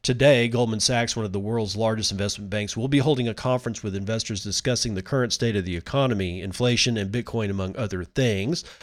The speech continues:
But despite the hype, it appears Goldman Sachs isn't likely to discuss Bitcoin favorably to its investors. The talk, titled, quote, "U S Economic Outlook and Implications of Current Policies for Inflation, Gold, and Bitcoin," end quote, will be hosted by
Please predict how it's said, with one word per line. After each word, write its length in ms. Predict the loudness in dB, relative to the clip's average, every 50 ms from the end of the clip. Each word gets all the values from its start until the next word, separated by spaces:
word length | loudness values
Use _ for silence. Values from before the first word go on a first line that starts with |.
| -20 _ _
But 360 | 2 2 4 2 2 0 -2
despite 580 | -2 -2 -2 0 2 2 2 2 2 0 -2 -2
the 100 | -2 0
hype, 480 | 2 4 4 4 4 4 2 0 -2 -8 -20 -20 -20 -2 6
it 140 | 8 8 10
appears 340 | 10 8 6 6 4 4 4
Goldman 300 | 2 2 2 2 2 2
Sachs 460 | 0 0 2 2 0 0 0 -2 -4 0 2
isn't 320 | 2 2 4 2 0 0
likely 360 | 0 0 0 0 0 -2 -4 -2
to 100 | -2 -4
discuss 440 | -2 -2 -2 -2 0 0 0 0
Bitcoin 540 | -2 -2 -2 -4 -2 -2 -2 0 0 0 -2
favorably 680 | 0 2 2 2 2 2 0 0 0 0 -2 -2 -2 -2
to 180 | -2 -4 -4
its 140 | -4 -4 -4
investors. 640 | -6 -4 -2 0 0 0 -2 -2 -4 -6 -6 -6 -10 -12 _ _ _ _ _ _ -12
The 120 | -10 -6
talk, 440 | 0 2 4 6 6 6 4 2 0
titled, 440 | -2 0 2 2 2 0 0 -2 -4
quote, 340 | -2 0 0 0 0 -2
"U 280 | -4 -2 0 2 2 2
S 260 | 2 2 2 0 0 -2
Economic 540 | -2 -2 -2 -2 -2 -2 -2 -2 -4 -4 -2
Outlook 540 | 0 0 0 0 0 -2 -4 -4 -4 -8 -12 -20 -20 -20 -20 _ _
and 280 | -2 0 2 2 2 0
Implications 680 | 0 -2 -2 -4 -4 -2 -2 -2 -2 -2 -2 -4 -4
of 80 | -6 -6
Current 320 | -2 0 0 0 0 0
Policies 480 | 2 2 4 4 4 2 0 0 -2 -2
for 260 | -4 -4 -2 -2 -2
Inflation, 680 | -2 -4 -6 -6 -4 0 2 2 4 4 2 0 0
Gold, 300 | 0 0 0 0 0 0
and 100 | -2 -4
Bitcoin," 540 | -2 -4 -4 -4 -6 -4 -4 -2 -2 -2 -2
end 200 | -4 -4 -6 -4
quote, 260 | 0 2 2 2 4
will 240 | 4 6 6 6 6
be 200 | 4 4 2 4
hosted 380 | 2 2 0 0 0 -2 -2 0
by 400 | 0 0 2 2 2 0 0